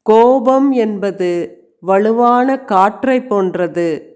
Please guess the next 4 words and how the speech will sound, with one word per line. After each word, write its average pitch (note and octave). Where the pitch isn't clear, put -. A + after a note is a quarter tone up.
சற்று A3
நேரத்தில் A3+
அது F#3+
தணிந்துவிடும், F3+